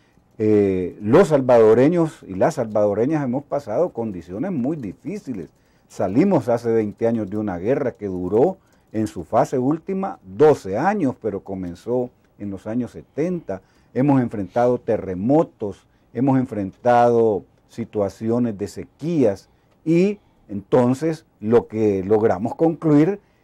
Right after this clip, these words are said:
es que aquí hay una condición de ser salvadoreño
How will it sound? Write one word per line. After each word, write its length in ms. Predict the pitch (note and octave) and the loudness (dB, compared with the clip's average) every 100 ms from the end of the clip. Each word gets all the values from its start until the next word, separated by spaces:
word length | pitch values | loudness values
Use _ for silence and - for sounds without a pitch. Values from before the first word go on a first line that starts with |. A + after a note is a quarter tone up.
| _ | _
es 140 | F#2+ | -14
que 160 | - A#2 | -6 -4
aquí 380 | A2+ - D3 C3 | -4 -2 4 6
hay 240 | A2+ A2 | 6 4
una 480 | A#2+ B2 B2 B2 A#2 - | 2 2 2 -2 -6 -4
condición 1000 | A#2+ A2 G2 F#2+ - C#3+ D3 C3+ G#2 F2+ _ _ G2+ | -4 -4 -8 -10 -10 0 2 4 0 -6 _ _ -8
de 180 | G#2 | -6
ser 420 | G2 - D3+ C#3+ A#2 | -6 -2 2 2 0
salvadoreño 960 | G#2 F#2+ G#2 G#2 G#2+ B2 C3 D3+ D#3+ | -10 -6 -4 0 2 4 4 2 -2